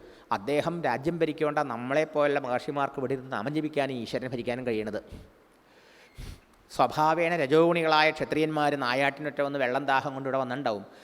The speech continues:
അത് കിട്ടാത്ത പരിഭവം കൊണ്ടൊക്കെ അദ്ദേഹം ചെയ്തതായിരിക്കും. ഇതൊക്കെ ജ്ഞാനദൃഷ്ടി കൊണ്ട് മഹർഷി കണ്ടേക്കണു.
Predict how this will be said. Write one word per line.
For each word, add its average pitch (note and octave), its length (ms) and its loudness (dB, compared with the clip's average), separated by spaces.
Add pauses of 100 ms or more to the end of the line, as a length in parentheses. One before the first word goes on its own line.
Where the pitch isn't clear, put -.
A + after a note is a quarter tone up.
(220)
അത് F3 120 2
കിട്ടാത്ത F3+ 340 2 (120)
പരിഭവം F3+ 400 2
കൊണ്ടൊക്കെ F#3 260 0
അദ്ദേഹം F3 280 2
ചെയ്തതായിരിക്കും. E3+ 580 4 (260)
ഇതൊക്കെ A3 280 2
ജ്ഞാനദൃഷ്ടി A3+ 460 4
കൊണ്ട് A3+ 160 6
മഹർഷി G3+ 280 4
കണ്ടേക്കണു. D#3 340 4